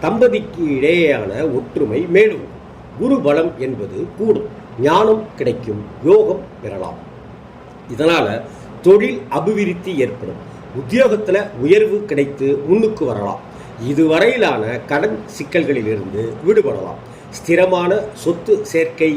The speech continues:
என்பது நிகழும். குரு பகவான் காயத்ரி மந்திரத்தை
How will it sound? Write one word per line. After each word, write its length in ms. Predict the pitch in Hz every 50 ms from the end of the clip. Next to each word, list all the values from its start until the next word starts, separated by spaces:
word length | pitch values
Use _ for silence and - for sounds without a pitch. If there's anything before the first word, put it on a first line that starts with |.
| 139
என்பது 420 | 131 135 123 113 104 110 98 107 107 107 - - -
நிகழும். 400 | 147 165 - - 123 92 85 - - - - - - - - - -
குரு 160 | 147 214 269 285
பகவான் 460 | 269 262 202 208 202 190 190 190 190 175 - 143
காயத்ரி 540 | 131 131 160 190 190 175 - - 170 180 - - -
மந்திரத்தை 520 | 127 139 131 147 143 135 131 - - 131